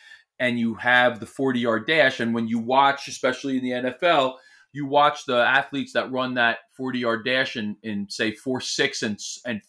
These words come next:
faster, under four six, so you wanna be in the four fives. There i-, there are a certain amount of strides those athletes take, regardless of their height. And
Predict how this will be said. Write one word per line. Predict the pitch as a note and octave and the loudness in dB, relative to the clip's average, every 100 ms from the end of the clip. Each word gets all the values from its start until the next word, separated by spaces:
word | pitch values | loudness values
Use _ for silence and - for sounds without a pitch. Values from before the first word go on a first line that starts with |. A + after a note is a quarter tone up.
| - | 0
faster, | E3+ F#3 - G#2+ | 2 0 -2 0
under | A#2 C#3 | 0 -2
four | B2 - B2 | -8 -8 -8
six, | - - C#3+ - | -6 -6 -6 -4
so | |
you | A#2 A2+ | -6 -4
wanna | B2 A#2 | -6 -6
be | A#2+ | -6
in | A2+ | -8
the | G2+ | -10
four | - A#2 - | -10 -10 -4
fives. | C#3 C3 A#2 G#2+ - _ - - _ | 2 4 2 -2 -14 _ -20 -20 _
There | A#2+ C#3+ D3+ D3+ | 0 2 2 0
i-, | C#3+ C#3+ D3 | -2 -2 -4
there | C#3+ B2+ C#3+ | -6 -2 4
are | F#3 D#3 C3 C#3 | 6 8 6 2
a | |
certain | - - E3 D#3+ | -4 -4 -4 -2
amount | D3+ C#3+ C#3+ | 2 2 2
of | |
strides | - - D3 D#3 B2 | -6 -2 2 2 0
those | B2+ B2 B2 | -4 0 2
athletes | B2 - B2+ G#2+ - | 2 0 -6 -8 -2
take, | D#3 D3+ | -2 -2
regardless | A#2 A2 A#2 B2+ C3 - | -4 0 2 2 -2 -8
of | A#2 A2 | -8 -4
their | A#2 | -4
height. | - E3 B2 - _ _ _ _ - | 0 0 0 -6 _ _ _ _ -8
And | C3 B2+ B2+ B2+ | -4 -2 -4 -6